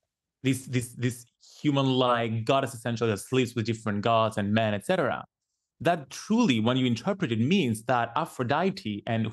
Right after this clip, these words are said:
who she is, she's a universal law of form. She creates, she's sacred sex, she's the energy of creation, Eros, for example. She's present in ev-, everywhere in life.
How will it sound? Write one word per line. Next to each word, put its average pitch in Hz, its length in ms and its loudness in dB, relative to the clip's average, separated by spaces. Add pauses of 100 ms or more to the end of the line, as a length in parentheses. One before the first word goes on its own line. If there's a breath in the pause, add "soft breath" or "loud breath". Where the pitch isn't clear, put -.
who 165 120 0
she - 260 -6 (180)
is, 147 480 -2 (140)
she's - 260 -6
a 117 40 2
universal 131 560 2
law 131 320 2
of 110 100 -6 (180)
form. 147 580 2
She - 180 -10
creates, 127 640 -2
she's 113 300 -6
sacred 127 360 -4
sex, - 380 -4 (220 loud breath)
she's 113 260 -4
the 127 300 -6 (280 loud breath)
energy 147 300 0
of 120 160 0
creation, 135 560 -2 (140)
Eros, 143 480 0
for 107 140 -4
example. - 540 -4 (420 loud breath)
She's 202 360 -2
present 208 540 -2 (100)
in 143 180 -6 (160)
ev-, 202 160 0
everywhere 165 440 4
in 127 120 0
life. - 360 -4